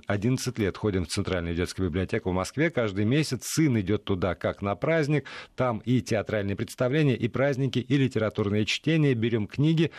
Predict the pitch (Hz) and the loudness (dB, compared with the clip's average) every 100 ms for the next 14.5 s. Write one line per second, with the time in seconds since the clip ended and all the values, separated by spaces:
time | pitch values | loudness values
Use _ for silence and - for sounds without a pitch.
0 | - 113 110 - 117 120 120 120 127 123 | -6 -2 -2 -2 0 2 2 2 2 -2
1 | - - 127 123 107 90 80 73 69 - | -6 0 2 4 2 0 0 -2 -4 -6
2 | - 76 69 71 73 - - - 123 135 | -4 -6 -4 -6 -8 -12 -20 -4 -2 -2
3 | - 69 - - - - - 135 175 185 | -4 -6 -8 -20 -18 -8 -4 -2 2 2
4 | 170 - 135 127 131 131 131 - 143 127 | 0 0 0 2 2 2 0 2 2 2
5 | - 127 110 - - - 95 104 104 123 | 0 0 0 -6 -20 -6 0 0 2 2
6 | 107 127 127 113 151 180 - 117 - 110 | 2 2 2 4 2 2 0 -2 0 -2
7 | 107 104 104 117 113 151 - - 95 90 | 0 0 2 2 2 0 -2 -2 -2 -2
8 | 90 90 - 85 - - - 90 87 92 | -2 -4 -4 -4 -2 -4 -2 -2 0 0
9 | 113 135 139 165 139 95 101 113 104 - | 0 0 0 0 -2 -2 0 0 -2 -2
10 | 170 143 127 - 147 107 110 92 95 123 | 2 2 2 0 -2 0 0 0 2 0
11 | 92 110 98 - 101 - - - 101 92 | 0 -2 -4 -4 -4 -2 -4 -2 -2 -2
12 | 95 139 156 139 - - - 123 110 101 | 0 2 2 0 -6 -6 -2 0 2 2
13 | 110 117 - 113 - 107 101 120 - 90 | 0 -2 -2 -4 0 0 2 0 0 -2
14 | - - 78 67 - | -4 -6 -6 -6 -8